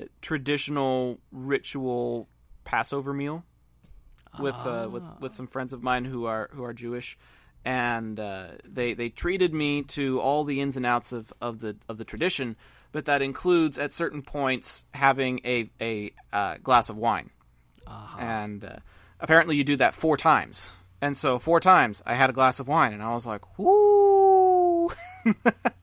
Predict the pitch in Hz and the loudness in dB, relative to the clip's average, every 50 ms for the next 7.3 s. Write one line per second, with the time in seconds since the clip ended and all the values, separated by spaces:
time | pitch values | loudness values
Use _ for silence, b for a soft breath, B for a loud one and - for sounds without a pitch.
0 | _ _ _ _ _ _ B B B B B B B B - - - - - 214 | _ _ _ _ _ _ B B B B B B B B -12 -10 -10 2 4 6
1 | 175 156 147 B B B B B B - 214 214 - - 349 262 - 214 190 180 | 6 6 4 B B B B B B 2 2 2 2 0 -2 -2 0 2 2 2
2 | 165 156 151 147 143 143 135 135 135 131 - - 151 131 131 131 - 147 143 135 | 2 2 4 4 4 6 4 2 0 0 -4 -4 -4 -2 -2 -4 -4 -6 -4 -4
3 | 156 - 147 147 139 - - - 143 131 127 117 - - - - - _ _ _ | -4 -2 -2 -6 -6 -6 -4 0 2 2 2 0 -4 -10 -20 -20 -20 _ _ _
4 | _ _ _ - - 135 131 127 123 - 131 135 139 151 147 143 143 127 127 131 | _ _ _ -8 -4 -2 0 0 0 -2 -2 -2 0 0 0 0 -2 -4 -4 -4
5 | 123 113 - - 127 120 113 107 110 104 98 92 - - - - 127 120 113 110 | -6 -8 -8 -10 -10 -8 -8 -6 -6 -6 -8 -8 -10 -12 -12 -8 -6 -6 -6 -6
6 | 104 - - 160 135 - 147 135 - - 151 - _ 208 - - - 175 - 160 | -8 -8 -10 -12 -10 -10 -12 -14 -12 -14 -16 -16 _ -20 -20 -20 -20 -20 -18 -8
7 | 147 180 196 196 - | 2 2 2 2 2